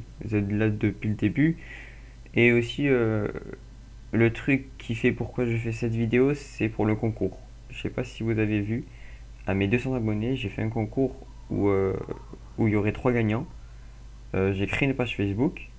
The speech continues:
euh, et puis, euh, le premier gagnant, il recevait un jeu de trente euros, le deuxième un jeu de vingt euros et le troisième un jeu de dix euros, ce qui fait quand même cinquante euros.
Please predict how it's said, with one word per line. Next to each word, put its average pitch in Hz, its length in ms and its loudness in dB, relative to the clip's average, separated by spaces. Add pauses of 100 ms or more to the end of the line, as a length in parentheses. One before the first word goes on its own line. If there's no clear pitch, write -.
(260)
euh, 95 720 0 (320)
et 101 300 4
puis, 104 240 0
euh, 104 180 4
le 107 160 4
premier 127 300 2
gagnant, 127 420 0 (320)
il 101 300 0
recevait 110 400 0
un 113 120 2
jeu 117 120 0
de 104 100 2
trente 113 340 -2
euros, 110 320 4 (680)
le 104 180 8
deuxième 117 460 6
un 104 80 4
jeu 107 140 4
de 107 100 8
vingt 110 160 6
euros 107 260 4
et 151 60 4
le 113 100 0
troisième 120 460 0
un 117 80 0
jeu 117 80 0
de 107 80 2
dix 110 220 2
euros, 101 220 4
ce 104 80 -6
qui - 120 -12
fait - 80 -8
quand 113 100 2
même 123 160 2
cinquante 117 460 -4
euros. 104 240 0